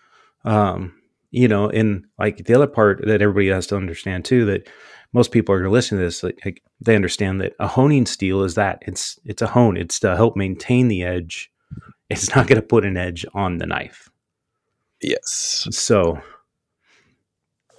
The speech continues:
Speaker 2: I had to yell at a person recently because he stood on the line and honed his knife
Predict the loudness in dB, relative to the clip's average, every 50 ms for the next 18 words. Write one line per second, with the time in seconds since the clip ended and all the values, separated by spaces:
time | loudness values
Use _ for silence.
0 | _ _ -20 -14 -4 2 2 4 4 4 4 4 2 2 0 0 2 2 2 2
1 | 4 6 6 8 8 6 6 4 2 2 2 2 2 0 0 0 0 0 0 -2
2 | -4 -4 -2 -2 -2 -2 -2 -2 -4 -4 -4 -8 -8 -10 -14 _ _ _ _ _
3 | -16 -16 -10 -6 -4 -4 -2 -2 -2 -2 -2 0 0 -2 -4 -6 _ _ _ _
4 | _ _ _ _ _ _ _ _ _ _ _ _ _ _ _ _ _ _ _ _
5 | _ _ _ _ _ _ _ -8 -8 0 4 6 8 8 8 8 6 6 4 2
6 | 2 2 2 2 0 -2 -4 -6 -4 -4 -2 -2 -4 -4 -8 -10 -8 -4 -2 -2
7 | -2 -2 -6 -10 -20